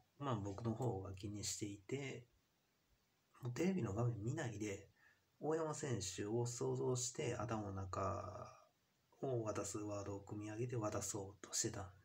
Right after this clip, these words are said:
んですよね。だから、その辺のところで、うん、何が良くて何が悪かったのかなっていうところはあるんですけども、最終的に佐藤輝明選手のバッターボックス、あの、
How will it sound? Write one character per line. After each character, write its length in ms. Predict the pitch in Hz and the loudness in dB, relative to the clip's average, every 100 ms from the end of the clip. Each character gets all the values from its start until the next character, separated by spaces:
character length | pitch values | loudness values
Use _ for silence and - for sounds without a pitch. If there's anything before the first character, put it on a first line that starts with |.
| - | -12
ん 20 | |
で 100 | - | -6
す 180 | - - | -4 -4
よ 60 | 104 | -4
ね。 160 | 117 | -4
だ 100 | 127 | -2
か 80 | 123 | 0
ら、 60 | 123 | 0
そ 1080 | - - - - - - - - - - 139 | 0 2 4 4 4 4 2 0 -4 -6 -4
の 80 | 143 | -2
辺 100 | 143 | -2
の 60 | |
と 120 | 135 - | -2 -2
こ 120 | 147 | 0
ろ 80 | 147 | 2
で、 320 | - - - - - 135 | 2 0 -6 -16 -12 -2
う 40 | |
ん、 260 | 123 120 117 | 2 4 4
何 180 | 123 135 | 2 2
が 100 | 143 | 2
良 120 | 156 | 2
く 100 | 147 | 2
て 80 | 117 | 2
何 200 | 104 104 | 2 -2
が 100 | 104 | 0
悪 180 | 113 120 | 0 0
か 100 | 110 | -2
っ 80 | - | -2
た 100 | 104 | -4
の 100 | 95 | -2
か 140 | 101 | -4
な 100 | 101 | -4
っ 60 | 98 - | -10 -4
て 80 | |
い 80 | 101 | -4
う 60 | 98 | -4
と 100 | 95 | -6
こ 120 | 95 | -6
ろ 80 | 98 | -4
は 80 | 98 | -6
あ 20 | |
る 100 | 98 | -6
ん 60 | |
で 80 | 98 | -8
す 80 | - | -6
け 80 | 101 | -4
ど 80 | 107 | -2
も、 160 | 120 | 0
最 180 | 120 165 | 2 2
終 140 | 185 180 | 2 2
的 220 | - 165 | 0 0
に 160 | 156 - - - - - | -2 -6 -16 -18 -12 -4
佐 140 | 151 | 0
藤 100 | 123 117 | 2 2
輝 200 | 104 95 | 0 0
明 40 | 92 | 0
選 220 | - 101 | -2 -2
手 200 | 92 104 95 92 98 98 107 113 | -2 -2 -2 -2 -4 -6 -6 0
の 220 | 117 107 - | 0 0 -2
バ 80 | 113 | -2
ッ 20 | |
タ 120 | 117 104 | 0 -2
ー 20 | |
ボ 100 | 101 | -2
ッ 40 | |
ク 100 | 95 | -6
ス、 100 | - - - _ _ _ _ - - - | -8 -10 -18 _ _ _ _ -20 -20 0
あ 100 | 143 | 2
の、 400 | 139 127 123 | 2 0 -2